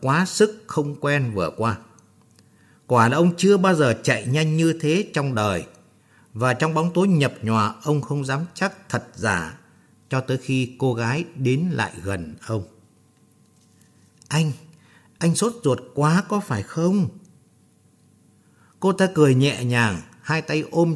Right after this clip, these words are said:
choàng lấy cổ ông rồi hôn lấy hôn để. Ông thở phào nhẹ cả người, bởi cơ thể cô gái có hơi ấm và ông ngửi thấy mùi nước hoa quen thuộc của Mabel.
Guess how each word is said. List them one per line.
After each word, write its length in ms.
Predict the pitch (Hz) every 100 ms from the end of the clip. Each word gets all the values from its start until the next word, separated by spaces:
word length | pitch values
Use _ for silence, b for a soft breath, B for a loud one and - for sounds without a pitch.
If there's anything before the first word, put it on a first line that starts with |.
| -
choàng 360 | 139 110 95 95
lấy 240 | 113 190 -
cổ 200 | 87 80
ông 240 | 135 131 B B -
rồi 180 | 107 -
hôn 220 | 127 123
lấy 320 | 113 120 175 214
hôn 200 | 147 147
để. 340 | 113 90 87 - _ _ _ _ _ b b b b b b b b
Ông 180 | 180 196
thở 120 | 151 117
phào 220 | 135 131
nhẹ 360 | 135 143 135 -
cả 120 | 110
người, 340 | 107 113 101 85 - - b b -
bởi 200 | 123 113
cơ 220 | - 185
thể 140 | 175 95
cô 220 | 151 165
gái 260 | 151 151 175
có 160 | 180
hơi 320 | 160 165 165 -
ấm 340 | 143 160 220 - B B B -
và 140 | 127
ông 200 | 175 180
ngửi 200 | 143 107
thấy 120 | 170
mùi 220 | 185 135 113
nước 260 | 143 214 -
hoa 320 | 156 165 165 156 - - -
quen 240 | 156 156 -
thuộc 220 | 104 85 -
của 100 | 78
Mabel. 400 | 120 110 113